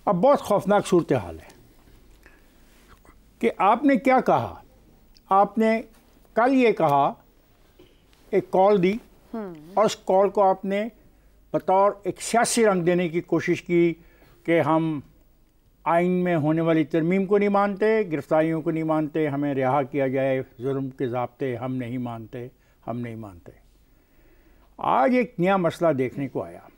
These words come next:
Speaker 1: कल एक, अ, वकील साहब थे, म-, परसों, और उनकी, अ, मोहतरमा, अ, ख-,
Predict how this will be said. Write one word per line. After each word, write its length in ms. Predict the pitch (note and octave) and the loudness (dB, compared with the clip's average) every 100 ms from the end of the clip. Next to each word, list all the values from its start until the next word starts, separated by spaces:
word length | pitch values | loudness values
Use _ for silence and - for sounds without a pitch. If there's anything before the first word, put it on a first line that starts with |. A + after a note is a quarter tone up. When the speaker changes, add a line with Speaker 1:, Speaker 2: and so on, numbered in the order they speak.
| _ - - - | _ -20 -20 -6
Speaker 1:
कल 120 | F#3 G3 | 0 0
एक, 260 | G3 - | 0 -6
अ, 220 | - D#3 | -4 0
वकील 400 | D3 C3 C#3 F3 | 0 -2 -6 -4
साहब 300 | E3+ F#3+ F3+ - | -2 0 -2 0
थे, 140 | F3 | 0
म-, 920 | F3 _ _ - _ _ _ D#3+ D3+ | 0 _ _ -20 _ _ _ -6 -4
परसों, 400 | C3+ D3 C3+ C#3 A2 - _ - F#3+ | -2 -4 -4 -8 -12 -18 _ -20 -6
और 220 | C#3 C#3+ | 0 0
उनकी, 420 | C#3+ D3+ D3+ D3+ C#3+ | 0 -4 -4 0 -2
अ, 420 | C3+ C#3 C3 B2+ - | -2 -6 -6 -8 -12
मोहतरमा, 760 | C3 B2+ B2+ C3 C#3 C#3 C#3 B2 - C#3 | -12 -10 -10 -8 -6 -4 -6 -10 -16 -14
अ, 260 | B2+ B2+ A2+ _ _ _ _ D3 C#3 | -14 -14 -18 _ _ _ _ _ -18
ख-, 500 | A#2+ - - - B2 | -18 -16 -18 -14 -14